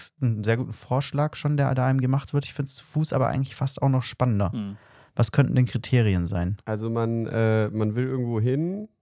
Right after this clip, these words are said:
Speaker 3: ist am Punkt A, will zu
Speaker 1: Mhm.
Speaker 3: Punkt B und gibt es dann zum Beispiel in Google Maps ein und dann sind da mehrere Routen und die sind gleich lang.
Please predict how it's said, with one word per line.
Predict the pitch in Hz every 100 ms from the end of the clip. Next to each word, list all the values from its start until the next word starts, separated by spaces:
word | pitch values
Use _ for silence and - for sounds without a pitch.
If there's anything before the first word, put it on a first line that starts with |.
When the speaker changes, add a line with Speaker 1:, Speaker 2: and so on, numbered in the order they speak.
| _
Speaker 3:
ist | - 123
am | 123
Punkt | 131 -
A, | 117 127
will | 123
zu | 113
Speaker 1:
Mhm. |
Speaker 3:
Punkt | 120 123 139
B | 120 135 143
und | 139 120
gibt | 117 117
es | -
dann | 117
zum | 117
Beispiel | 110 110 117
in |
Google | 110 104 98
Maps | 107 135
ein | 101 117
und | 113
dann | 107
sind | 101 107
da | 98
mehrere | 104 131 131 117
Routen | 110 120 98
und | 104
die |
sind | 98 92
gleich | 92 95
lang. | 90 85